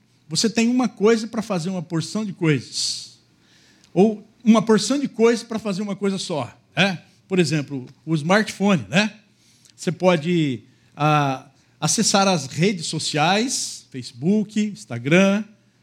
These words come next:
e et cetera. Você pode, é, fazer leituras de livros no seu smartphone.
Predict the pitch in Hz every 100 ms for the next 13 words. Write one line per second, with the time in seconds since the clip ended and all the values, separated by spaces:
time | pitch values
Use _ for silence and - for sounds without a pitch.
0 | _ 127 120 - 175 208 208 202 214 -
1 | _ _ _ - 156 - - 196 208 190
2 | 180 202 190 165 135 120 - _ _ -
3 | 160 151 147 135 202 196 269 302 - 233
4 | 330 180 - - - _ _ 165 240 233
5 | 311 180 147 - - _ _ - 160 -
6 | 175 170 139 113 _ _ - 127 139 160
7 | - 190 214 214 214